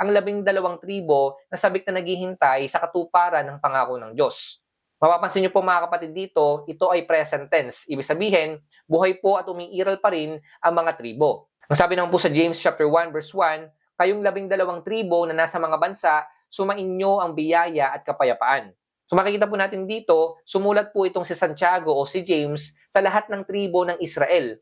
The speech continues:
hindi lamang po sa Juda. Ayun nga, yung sinasabi nila na yung Juda na lamang yung natira sa lahat ng tribo ng Israel. Kaya malinaw, ang labing dalawang tribo ay patuloy po na umiiral at hindi talaga sila totally nawala.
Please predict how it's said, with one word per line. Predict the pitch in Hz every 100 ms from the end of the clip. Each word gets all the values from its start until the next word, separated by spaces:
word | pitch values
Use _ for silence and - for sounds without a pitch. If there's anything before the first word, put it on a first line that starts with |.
| _
hindi | 175 185
lamang | 202 190 190 185
po | 175
sa | 170
Juda. | 139 135 135 151 -
Ayun | 160 190
nga, | 175
yung | 160
sinasabi | 151 151 143
nila | 170 175 151
na | 151
yung | 147 139
Juda | 156 156
na | 156
lamang | 160 175 160 143
yung | 143
natira | 143 170 139 135 -
sa | -
lahat | 185 196
ng | 180
tribo | 165 160 139 127
ng | 123
Israel. | - 113 123 123 92 _ _ _ _ 180
Kaya | 202
malinaw, | 208 214 247 165 151 170
ang | 185
labing | 180 196
dalawang | 190 185 175
tribo | 165 196 196 156 143
ay | 165
patuloy | 165 175 175 180
po | -
na | 165 160
umiiral | 156 165 185 175 127 135
at | 151 156
hindi | 185 180
talaga | 190 170 165
sila | - 151 131 123 - _
totally | 170 170 160 147
nawala. | 135 113 113 139